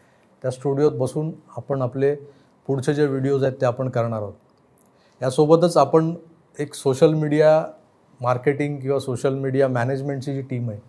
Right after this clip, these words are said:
ती हायर करतोय. या सोशल मीडिया टीमच्या माध्यमातून आपण काही उमेदवारांना मदत होईल, ज्यांना निवडणुका लढवायच्या आहेत, ज्यांना त्यांचं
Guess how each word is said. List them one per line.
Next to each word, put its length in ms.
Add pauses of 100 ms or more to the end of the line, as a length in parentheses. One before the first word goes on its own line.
(520)
ती 200
हायर 260
करतोय. 400 (500)
या 100
सोशल 320
मीडिया 280
टीमच्या 360
माध्यमातून 640
आपण 420 (920)
काही 200
उमेदवारांना 760 (240)
मदत 360
होईल, 200 (720)
ज्यांना 220
निवडणुका 480
लढवायच्या 480
आहेत, 120 (580)
ज्यांना 160
त्यांचं 380